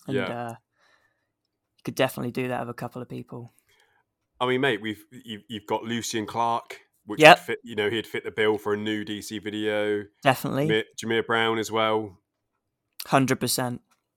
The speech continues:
Speaker 2: Uh, Will Marshall. Forget
Speaker 1: Will
Speaker 2: Will
Speaker 1: Marshall.
Speaker 2: Marshall. What an absolute killer he is. Powerhouse
Speaker 1: Yep.
Speaker 2: of a skater, but still, still fits the bill nicely.
Speaker 1: Yeah,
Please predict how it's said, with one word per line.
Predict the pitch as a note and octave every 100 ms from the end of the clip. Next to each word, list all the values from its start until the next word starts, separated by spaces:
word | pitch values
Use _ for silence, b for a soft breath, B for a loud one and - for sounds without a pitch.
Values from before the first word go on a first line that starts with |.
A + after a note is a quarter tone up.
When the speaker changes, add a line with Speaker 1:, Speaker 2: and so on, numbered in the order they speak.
| _ _ _ _ _ _ _ _ _ -
Speaker 2:
Uh, | A2
Will | A#2+ C#3
Marshall. | C3+ C#3 C3+ - C3+ C3+ - _ _ -
Forget | - A#2+
Speaker 1:
Will | D3
Speaker 2:
Will | C#3+
Speaker 1:
Marshall. | D3 C3 B2+
Speaker 2:
Marshall. | D3+ G#2+ G#2+
What | A#2+
an | A#2
absolute | A#2 - - G#2 G#2 G2+ _ _ _ _ _ _
killer | - C#3 A2+ G2+
he | A#2 G#2
is. | G#2 A2 - - -
Powerhouse | A#2+ A2 C3 C3
Speaker 1:
Yep. | -
Speaker 2:
of |
a | G2
skater, | - G#2+ G2+ G#2
but | G2 G2+
still, | - A2 G2+ G2+ - _ _ _
still | - A2
fits | G2+ - - -
the | F#2
bill | G#2+ G2+ G2+
nicely. | G#2 G2+ - G2 G2 - _ _ _ - - _
Speaker 1:
Yeah, | - B2+ B2+ B2